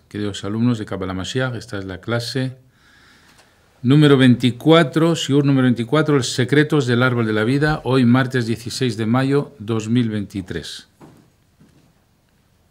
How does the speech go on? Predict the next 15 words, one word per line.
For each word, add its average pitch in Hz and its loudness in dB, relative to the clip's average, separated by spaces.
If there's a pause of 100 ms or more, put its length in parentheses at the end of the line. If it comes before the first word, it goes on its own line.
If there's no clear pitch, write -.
(1300)
Adelante 123 2
con 120 -2
las 113 -4
preguntas, 151 -2 (100)
presenciales, 139 0
internautas 131 -4
y 107 -8
todo 110 -6
lo 104 -2
que 95 -12
queráis. 76 -12 (3750)
Bien. 98 -10 (1300)
Empieza, 110 -6
Adolfo, 90 -12 (160)
Adolfo. 98 -18